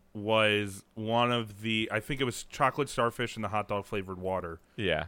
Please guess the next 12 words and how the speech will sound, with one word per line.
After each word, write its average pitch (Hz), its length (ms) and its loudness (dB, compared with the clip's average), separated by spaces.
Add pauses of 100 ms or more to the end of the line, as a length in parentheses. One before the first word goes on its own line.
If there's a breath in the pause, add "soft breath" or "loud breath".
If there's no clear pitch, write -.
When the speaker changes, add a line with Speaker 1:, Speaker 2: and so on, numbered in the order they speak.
(100)
Speaker 1:
Was 110 340 2
the 110 140 2
fastest 127 720 0
selling 107 640 0 (260)
rock 104 320 2
album, 85 280 -6
I 82 80 -10
believe, 82 400 -14
or 113 120 4
one 120 260 6
of 92 100 -2
them. - 220 -14